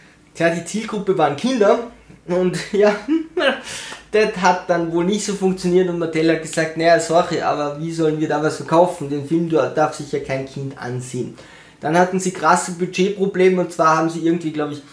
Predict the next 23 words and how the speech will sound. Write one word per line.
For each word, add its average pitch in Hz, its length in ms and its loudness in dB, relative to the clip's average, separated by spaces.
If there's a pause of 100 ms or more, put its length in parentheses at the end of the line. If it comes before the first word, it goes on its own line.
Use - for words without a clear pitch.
(400)
die 156 80 -10
Geschichte 170 460 -2
geht 160 160 0
so, 165 160 0
sie 160 160 -2
hatten 131 240 -4
die - 120 -14 (260)
Kleidung 220 380 2
für 226 180 2
alle, 233 220 4
also 165 200 0
sie 156 140 -4
haben 143 260 -6
das - 360 -14
ganze 147 280 -4
Kleidungsdesign 202 800 0
gemacht 190 360 2
und 156 160 -6
danach 131 380 -4
war 135 100 0
das 123 180 -6
Geld 117 280 -6
weg. 107 180 -6